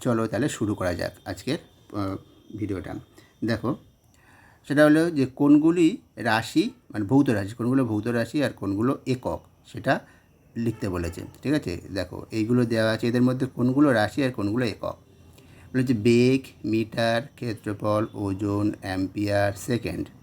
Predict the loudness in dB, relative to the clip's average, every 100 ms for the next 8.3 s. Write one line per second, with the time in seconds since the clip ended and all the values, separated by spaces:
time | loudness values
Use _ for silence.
0 | -12 -4 0 0 0 -4 -12 -20 -20 -20
1 | -10 0 4 4 4 2 0 0 0 2
2 | 0 0 -2 -4 -10 -20 -20 -20 -20 -20
3 | -14 2 4 6 6 4 4 4 4 2
4 | -2 -4 -10 -8 -4 -2 -2 0 0 -2
5 | -8 _ -6 -2 -2 -4 -4 -4 0 -2
6 | -2 -2 -4 -4 -4 -4 -4 -4 -6 -6
7 | -2 -2 -2 -4 -4 -4 -4 -4 -2 -2
8 | -2 -4 -6